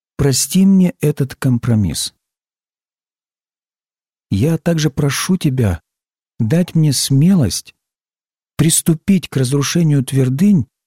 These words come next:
без какого-либо нежелания или своевольного обмана в моем сердце.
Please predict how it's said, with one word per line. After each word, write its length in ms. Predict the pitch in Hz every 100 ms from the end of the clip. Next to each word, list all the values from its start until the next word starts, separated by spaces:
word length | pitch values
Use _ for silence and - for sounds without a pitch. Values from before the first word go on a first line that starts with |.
| _ _ -
без 280 | 113 151 -
какого-либо 760 | 151 - 202 185 170 180 156
нежелания 920 | 156 147 127 131 165 190 147 85 65 - _ _ _ _ _
или 160 | 156 147
своевольного 1000 | - 143 156 147 156 196 180 165 170 -
обмана 800 | 147 127 123 123 170 185 101 64 _ _ _ _ -
в 160 | 104 107
моем 420 | 113 110 127 98
сердце. 640 | - 139 113 - - -